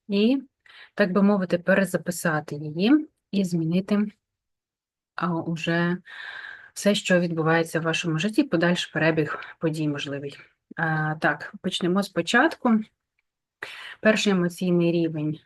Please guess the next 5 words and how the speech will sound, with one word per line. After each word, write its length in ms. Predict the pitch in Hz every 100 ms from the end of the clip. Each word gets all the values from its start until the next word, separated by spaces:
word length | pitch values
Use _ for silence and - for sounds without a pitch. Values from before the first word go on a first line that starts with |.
| -
е, 180 | 175 151
апатія. 680 | 175 160 185 240 277 254 220
Я 280 | 196 202 185
буду 340 | 175 175 175
говорити 600 | 175 175 175 165 160 160